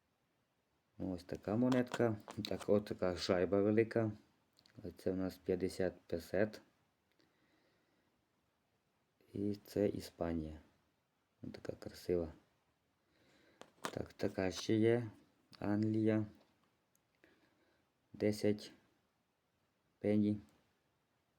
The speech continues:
Ну, тут Єлизавета друга. Ну, взагалі на монетах Англії, е, Єлизавета друга по-, е, практично на всіх монетах. Так, і така ще монета Аргентини.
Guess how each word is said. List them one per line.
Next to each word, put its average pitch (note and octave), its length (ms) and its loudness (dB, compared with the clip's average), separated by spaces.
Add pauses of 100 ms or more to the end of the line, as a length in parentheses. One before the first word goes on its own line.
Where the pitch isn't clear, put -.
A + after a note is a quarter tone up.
(920)
Ну, - 140 -6
тут - 360 -10
Єлизавета F2+ 840 -2
друга. F2+ 260 -4
Ну, A2 140 0
взагалі G2 340 4
на F2 120 0
монетах E2+ 440 -6
Англії, E2 520 -6
е, - 400 -12 (1500)
Єлизавета F#2 720 0
друга G2 480 2 (180)
по-, F#2 120 -4
е, F2 340 -2
практично F#2+ 540 -2
на F2 140 -4
всіх E2+ 260 -8
монетах. E2+ 540 -6 (800)
Так, E2+ 300 -6
і - 100 -8
така F2+ 360 -6
ще - 240 -6
монета F2+ 440 -6
Аргентини. F2+ 760 -4